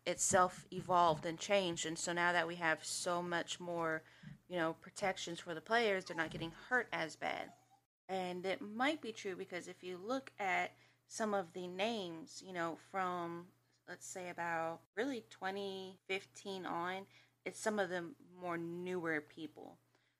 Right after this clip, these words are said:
So we had, like, you know, Odell Beckham, who was a fresh face, and then you have people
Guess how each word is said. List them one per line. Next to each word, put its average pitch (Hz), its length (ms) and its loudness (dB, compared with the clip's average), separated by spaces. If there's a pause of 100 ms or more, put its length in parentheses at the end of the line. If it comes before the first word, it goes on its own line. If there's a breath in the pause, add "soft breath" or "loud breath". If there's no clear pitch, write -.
(140)
So 170 280 -2
we 180 100 -8
had, 185 260 2
like, 170 260 2
you 175 60 -8
know, 160 260 0 (120)
Odell 175 400 0
Beckham, 170 480 0 (220)
who 170 200 -8
was 165 420 -4 (140)
a 156 240 -4 (160)
fresh 208 580 0
face, 185 540 0 (140)
and 185 100 -8
then 180 100 -6
you 180 100 -8
have 180 280 0
people 170 640 -6